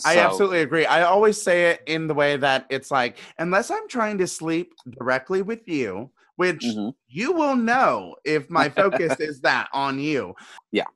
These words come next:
Speaker 1: then it really shouldn't matter to you what my preferences are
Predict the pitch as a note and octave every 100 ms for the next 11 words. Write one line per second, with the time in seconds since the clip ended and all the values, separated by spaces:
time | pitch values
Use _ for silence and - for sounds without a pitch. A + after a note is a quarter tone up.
0 | _ E3+ F#3+ F#3 D#3+ F3 F3 E3+ - D3
1 | B2+ A#2+ A2+ A2+ A2+ A#2+ A2+ A2 A#2+ A2
2 | G#2+ G2 A2 - G#2 G2 G#2 F#2+ - G2+
3 | F#2+ F2+ F#2 A2+